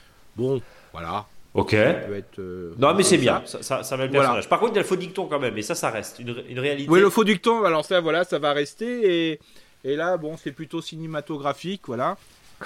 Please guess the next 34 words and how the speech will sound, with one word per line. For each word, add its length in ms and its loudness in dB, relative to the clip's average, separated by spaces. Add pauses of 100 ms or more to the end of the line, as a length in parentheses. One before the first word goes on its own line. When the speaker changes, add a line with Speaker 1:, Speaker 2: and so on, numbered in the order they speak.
(260)
Speaker 1:
C'est 260 -2
avec 320 0
une 180 -2
nouvelle 380 0
conception 640 -4
du 160 -8
jardin 500 -6 (920)
que, 180 2
alors 240 2
là, 100 2
faut 120 0
le 200 -2
prononcer 560 -6
un 100 -4
petit 140 -12
peu 140 -8
l'alsacienne. 640 -4
Alors, 200 -12
je 80 -16
recommence. 480 -10 (460)
C'est 240 -8
avec 320 -2
une 120 -4
nouvelle 260 -2
conception 580 -4
du 140 -6
jardin 420 -4 (140)
que 80 -6
la, 320 0 (680)
que 80 -4
la 140 -2
brise 300 -4
de 140 2
Nice, 480 -4